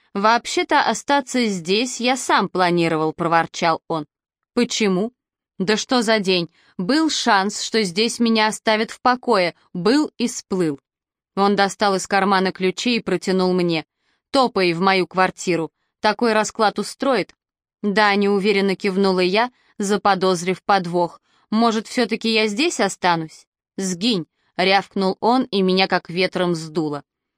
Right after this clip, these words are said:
Я метнулась к машине, опомнилась и поспешно свернула во двор. Окно Маринкиной квартиры было открыто, и она не замедлила в нем возникнуть. «Конспирацию соблюдаете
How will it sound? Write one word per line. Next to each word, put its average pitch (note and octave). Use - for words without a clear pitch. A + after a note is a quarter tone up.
Я A3
метнулась D#4+
к -
машине, G3+
опомнилась B3+
и C4
поспешно A3+
свернула F3+
во F#3
двор. E3
Окно G3
Маринкиной F#3+
квартиры G3
было G3
открыто, G#3+
и G#3+
она A#3
не A#3
замедлила G#3
в F3
нем E3+
возникнуть. E3+
«Конспирацию B3+
соблюдаете G3